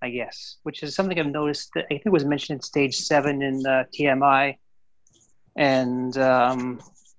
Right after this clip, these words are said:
I don't know if you have any thoughts about that. Like, I sort of, I have, know that I have access to the body scan and certain sensations, but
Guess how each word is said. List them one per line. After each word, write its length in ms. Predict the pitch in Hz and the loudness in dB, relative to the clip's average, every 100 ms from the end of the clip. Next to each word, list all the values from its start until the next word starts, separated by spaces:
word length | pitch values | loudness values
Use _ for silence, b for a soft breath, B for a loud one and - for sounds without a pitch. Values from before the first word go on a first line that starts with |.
| - | -2
I 40 | 180 | 2
don't 100 | 208 | 4
know 100 | 156 | 2
if 140 | 131 | 2
you 60 | 165 | 0
have 100 | 143 | 0
any 120 | 151 | -4
thoughts 400 | - 156 135 - | 2 2 2 -2
about 220 | 143 120 | -6 -4
that. 280 | - 131 139 175 | 2 2 2 2
Like, 120 | 175 | 2
I 40 | |
sort 160 | 190 233 | 4 4
of, 140 | 190 180 | 2 4
I 80 | 180 | 4
have, 200 | 180 170 _ _ _ _ _ _ _ | 2 0 _ _ _ _ _ _ _
know 180 | - 202 | 0 0
that 100 | 202 | 4
I 60 | 190 | 4
have 120 | 165 | 4
access 760 | 147 151 - 170 160 - - - _ _ _ | 2 0 -4 -6 -6 -8 -20 -20 _ _ _
to 120 | - | -8
the 80 | 151 | -6
body 300 | 139 151 147 | 2 2 2
scan 480 | 143 - 147 147 143 | -4 -2 0 0 -2
and 120 | 135 | -6
certain 300 | - 165 143 | -8 -8 -8
sensations, 1080 | 131 151 139 - 151 139 - 143 139 - - _ _ _ _ _ _ _ _ _ _ _ - | -8 -6 -6 -2 -2 0 -2 -4 -6 -10 -16 _ _ _ _ _ _ _ _ _ _ _ -14
but 440 | 131 160 156 - | 2 4 4 2